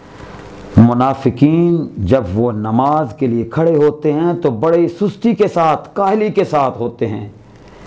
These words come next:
और लोगों के दिखाने के लिए लंबे लंबे सजदे करते हैं। जब वो खलवत में होते हैं, तन्हाई में, तो फिर बिल्कुल मुख्तसर जिक्र करते हैं, फिर उनकी बातें ही ख़त्म हो जाती हैं। ये मुनाफिक की निशानी है।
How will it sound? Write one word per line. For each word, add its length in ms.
और 500
लोगों 440
के 140
दिखाने 540
के 160
लिए 140
लंबे 380
लंबे 340
सजदे 380
करते 380
हैं। 280
जब 240
वो 80
खलवत 500
में 220
होते 240
हैं, 220
तन्हाई 420
में, 200
तो 140
फिर 220
बिल्कुल 420
मुख्तसर 600
जिक्र 300
करते 360
हैं, 200
फिर 160
उनकी 380
बातें 360
ही 120
ख़त्म 260
हो 160
जाती 280
हैं। 380
ये 60
मुनाफिक 420
की 100
निशानी 420
है। 100